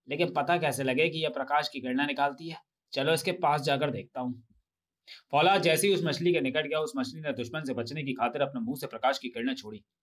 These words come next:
अरे वाह, ये तो वही मछली है। अब इसे पकड़कर थैले में डाल लूं। मछली पकड़कर फौलाद ने थैली में डाल ली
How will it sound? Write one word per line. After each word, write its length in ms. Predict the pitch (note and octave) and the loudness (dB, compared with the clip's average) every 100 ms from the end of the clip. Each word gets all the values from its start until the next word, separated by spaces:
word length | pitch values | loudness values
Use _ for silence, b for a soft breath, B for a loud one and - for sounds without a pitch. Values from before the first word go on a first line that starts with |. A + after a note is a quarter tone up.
| _ _ | _ _
अरे 200 | C3 E3+ | 2 4
वाह, 300 | C#3+ B2+ C3 - _ _ C3 | 4 2 0 -8 _ _ 0
ये 120 | F3 | 2
तो 120 | F#3+ | 4
वही 180 | F3+ F#3+ | 6 6
मछली 320 | F#3+ F#3 F3 | 4 2 2
है। 340 | B2+ C3 - _ _ | 0 -4 -8 _ _
अब 120 | C#3 | 2
इसे 160 | E3+ F3+ | 4 2
पकड़कर 380 | D#3 D#3 E3+ G3 | 2 2 2 0
थैले 340 | - D3+ E3+ | 2 4 4
में 120 | E3+ | 2
डाल 160 | C3 G#2+ | 0 -2
लूं। 320 | A#2+ C#3 C#3 - _ _ _ _ _ _ _ _ _ _ _ _ _ _ b _ _ _ _ _ _ | 0 0 -2 -12 _ _ _ _ _ _ _ _ _ _ _ _ _ _ b _ _ _ _ _ _
मछली 360 | C3 C#3 E3+ F3+ | -2 0 4 4
पकड़कर 340 | D#3 D#3 D#3+ | 6 4 2
फौलाद 400 | C#3 B2+ C#3 D#3+ | 2 2 4 4
ने 80 | D3 | 2
थैली 280 | B2 B2+ D3+ | -2 -2 0
में 120 | C#3 | -2
डाल 180 | A2+ A2+ | -2 -4
ली 280 | G#2 - | -6 -14